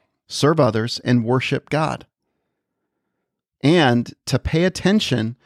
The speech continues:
to what God's saying to me in those moments. That's such a gift.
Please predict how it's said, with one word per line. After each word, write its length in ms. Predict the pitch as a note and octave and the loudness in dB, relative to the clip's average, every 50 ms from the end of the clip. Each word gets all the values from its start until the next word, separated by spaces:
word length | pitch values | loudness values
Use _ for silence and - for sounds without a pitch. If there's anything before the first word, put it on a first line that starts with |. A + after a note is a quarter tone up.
| _ _ _ _ _ _ _ _ - | _ _ _ _ _ _ _ _ -4
to 120 | - C#3 | -2 0
what 300 | C3+ A#2+ C3+ C3+ - - | 2 2 2 2 0 0
God's 280 | - A#2+ A#2+ B2 - - | 0 0 0 0 0 -2
saying 500 | - - - - D3 C#3+ D3+ D3+ D3+ C#3+ | -6 -6 -2 0 2 2 4 2 2 0
to 140 | - - A2+ | 0 -2 0
me 140 | A2+ A2 A2 | 0 0 -2
in 240 | G#2+ - A2+ A2+ A2+ | -2 0 0 2 2
those 220 | A2+ A#2 A2+ G#2+ | 2 2 0 0
moments. 600 | A2 A2+ A#2 A#2 A#2 G#2+ G#2 G2+ - - - - _ _ _ _ _ _ _ _ _ _ _ _ _ _ - | 0 0 2 2 0 -2 -4 -6 -10 -12 -16 -18 _ _ _ _ _ _ _ _ _ _ _ _ _ _ -10
That's 160 | A#2 - - | -10 -8 -4
such 260 | - - D#3+ - - | -2 -2 0 0 0
a 60 | D3+ | -4
gift. 580 | B2+ - - D#3+ E3+ B2+ - - - - - | -2 0 0 2 2 2 0 -4 -10 -16 -16